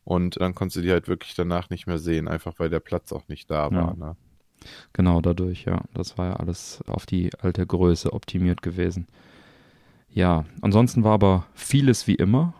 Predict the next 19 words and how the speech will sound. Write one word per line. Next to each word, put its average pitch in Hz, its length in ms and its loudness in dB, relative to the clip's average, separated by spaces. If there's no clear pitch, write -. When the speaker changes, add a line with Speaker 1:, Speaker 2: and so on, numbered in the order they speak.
Speaker 2:
und 98 380 2
es - 120 -8
war 98 80 6
auf 92 100 0
jeden 101 100 0
Fall 95 100 2
super 98 240 2
schön, 101 220 2
auch 95 100 2
die - 80 -8
ganze 92 500 0
Retro-Familie 101 800 4
wieder 101 160 6
zu - 160 -2
sehen, 101 280 2
also 92 200 2
die 95 120 -2
Aussteller 95 400 0
da. 92 240 2